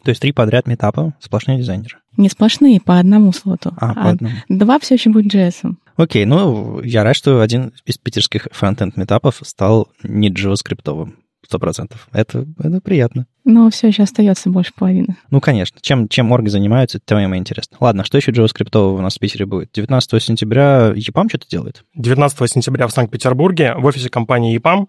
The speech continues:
Speaker 3: пройдёт JavaScript Open Day.
Speaker 1: Ну, я вижу тут ре-, рекапча, React Native, какой-то покемон. В общем, э, типичный, типичный, э, епамовский, э, метап.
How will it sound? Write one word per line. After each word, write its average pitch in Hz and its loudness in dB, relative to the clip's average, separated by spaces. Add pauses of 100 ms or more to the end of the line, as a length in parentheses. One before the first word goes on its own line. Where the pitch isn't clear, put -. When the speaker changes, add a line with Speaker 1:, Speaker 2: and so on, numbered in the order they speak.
(300)
Speaker 3:
пройдёт 131 -2
JavaScript 139 -2
Open 117 -4
Day. 110 -4
Speaker 1:
Ну, 139 4
я 160 6
вижу 143 4
тут - -6
ре-, 131 -2
рекапча, 139 2
React 127 0
Native, 135 0
какой-то 127 0
покемон. 135 2
В 123 4
общем, 135 0 (340)
э, 117 4
типичный, 131 0
типичный, 117 0
э, 107 2
епамовский, 107 0
э, 98 2
метап. 113 0